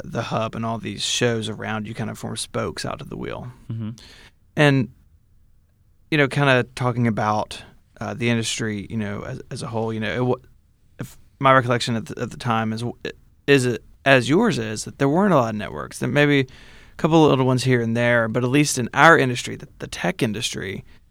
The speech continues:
Speaker 1: um, you basically had to be really big. You had to be a five by five or a Twit to, to do something like this.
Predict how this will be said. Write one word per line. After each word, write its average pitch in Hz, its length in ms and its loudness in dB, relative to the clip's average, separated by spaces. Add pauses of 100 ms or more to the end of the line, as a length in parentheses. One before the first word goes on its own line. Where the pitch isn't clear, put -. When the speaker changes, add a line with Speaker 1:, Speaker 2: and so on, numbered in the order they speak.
(460)
Speaker 1:
um, - 360 -6
you 131 140 -2
basically 131 320 4
had 120 80 0
to 117 60 -2
be 113 100 -4
really 104 300 -8
big. - 280 -12
You 120 80 -4
had 120 180 2
to 120 40 -2
be 117 240 -2
a 117 80 -8
five 113 200 -6
by 110 120 -8
five - 460 -8
or - 160 -10
a - 40 -12
Twit - 340 -8
to, - 100 -8
to - 240 -14
do 127 240 2
something 110 280 -4
like - 200 -12
this. - 340 -10